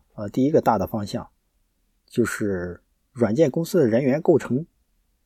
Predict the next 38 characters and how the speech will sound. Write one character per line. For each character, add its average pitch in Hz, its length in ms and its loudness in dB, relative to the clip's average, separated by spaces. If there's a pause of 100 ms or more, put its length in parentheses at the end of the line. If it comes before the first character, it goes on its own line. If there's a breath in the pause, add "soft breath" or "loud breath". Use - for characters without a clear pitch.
(440)
占 175 200 0
比 82 220 -8
是 107 300 -4
怎 90 120 -8
么 92 120 -6
样 131 120 0
的 110 120 0
呢？ 98 160 -6 (760)
那 127 40 0
么 123 80 2
Chat - 340 -4
G 139 140 -2
P 147 100 -2
T 143 300 0
啊， - 260 -4
给 98 140 -4
的 104 100 -6
答 107 140 -2
案 98 200 -4
是 98 220 -12
说， 110 400 -4 (640 soft breath)
一 135 140 0
般 156 200 4
来 113 160 2
讲， - 360 -6 (340)
企 - 240 -2
业 151 140 8
软 92 240 -2
件 135 160 -2
厂 92 240 -10
商 127 120 -6
的 123 80 0
人 104 200 -2
员 90 320 -6
包 101 180 -10
括 92 220 -8
研 92 240 -6
发、 127 320 -2